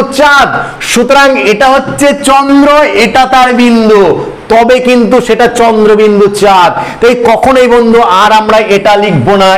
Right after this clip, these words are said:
এটা ভুল, এটা কিন্তু সঠিক, এটা মনে রাখবে। বিন্দু দেবে, কখনো গোল দেবে না,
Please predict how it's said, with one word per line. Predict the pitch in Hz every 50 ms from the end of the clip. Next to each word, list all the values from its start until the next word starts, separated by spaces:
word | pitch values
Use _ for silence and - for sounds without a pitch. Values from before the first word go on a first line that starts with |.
| 190 180
এটা | 185 - - 196
ভুল, | 180 - - 175 180 180 180 175 170
এটা | 160 156 165 175
কিন্তু | 170 180 185 170 170 170 - 262 285 294 - - - - - - -
সঠিক, | - - - 156 160 - - 180 175 160 -
এটা | 160 160 165 165
মনে | 147 147 151 151 151
রাখবে। | 151 151 143 135 120 120 143 135 120 - - - - -
বিন্দু | 139 131 107 - - 180 196 196 202 196 185 190
দেবে, | 175 185 180 175 165 -
কখনো | 160 156 156 165 175 165
গোল | 139 104 131 151 156 156 151 147
দেবে | 143 139 143 135
না, | 135 127 120